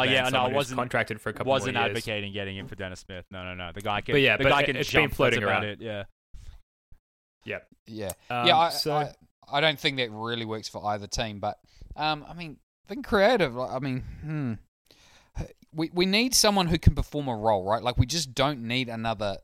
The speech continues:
Speaker 3: <laughs> we don't need another person who might be a star.
Speaker 2: Yeah.
Speaker 3: We need no upside, right? Like, <laughs> we need, we need you. We need someone who knows exactly what they are.
Speaker 2: Yeah.
Speaker 3: Um, man.
Speaker 1: Yeah.
Speaker 2: I
Speaker 1: There's
Speaker 2: would, I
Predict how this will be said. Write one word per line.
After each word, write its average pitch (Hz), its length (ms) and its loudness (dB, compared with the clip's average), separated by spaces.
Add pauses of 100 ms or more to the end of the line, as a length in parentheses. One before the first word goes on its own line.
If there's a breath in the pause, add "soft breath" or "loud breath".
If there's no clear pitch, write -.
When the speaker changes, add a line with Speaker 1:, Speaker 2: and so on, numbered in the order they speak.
(160)
Speaker 3:
<laughs> - 220 -20
we 151 220 0
don't 202 160 -2
need 151 220 -6
another 139 300 -4
person 139 400 4
who 117 120 -2
might 113 320 -2
be 131 100 -4
a 110 60 0
star. 113 440 0 (260 soft breath)
Speaker 2:
Yeah. 87 100 -4
Speaker 3:
We 165 100 0
need 165 360 0 (280 soft breath)
no 151 340 2
upside, 113 520 4 (260)
right? 139 360 0
Like, 123 280 0 (460)
<laughs> - 760 -6
we 170 180 -2
need, 175 240 0
we 170 160 0
need 196 180 2
you. 175 300 0
We 160 160 -2
need 185 100 -2
someone 175 220 0
who 147 120 -4
knows 139 220 -2
exactly 120 580 -4
what 120 240 -4
they 101 180 -6
are. 101 280 -4 (240)
Speaker 2:
Yeah. 78 240 -10 (100)
Speaker 3:
Um, 104 520 -4 (600)
man. 143 240 -16
Speaker 1:
Yeah. 107 200 -6 (120)
Speaker 2:
I 123 120 4
Speaker 1:
There's 151 60 6
Speaker 2:
would, 139 60 0
I - 20 -2